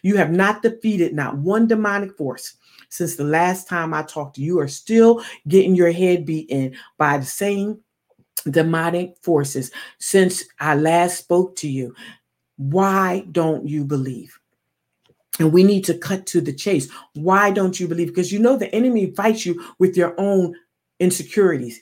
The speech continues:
He fights you with what it is you don't believe. Whatever it is he's fighting you with, therein lies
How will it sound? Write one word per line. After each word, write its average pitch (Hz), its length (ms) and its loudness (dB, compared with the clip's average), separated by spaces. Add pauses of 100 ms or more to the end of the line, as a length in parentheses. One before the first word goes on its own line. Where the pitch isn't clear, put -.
(160)
He 202 160 -4
fights 226 480 -4
you 170 320 -8
with 175 200 0
what 165 300 0
it 180 200 0
is 151 220 2
you 180 100 -2
don't 143 260 0
believe. 170 420 -2 (220)
Whatever 196 400 2
it 254 200 0
is 190 220 4
he's 190 260 -6
fighting 202 360 0
you 160 120 0
with, 135 300 -4 (480)
therein 180 680 2
lies 135 480 -6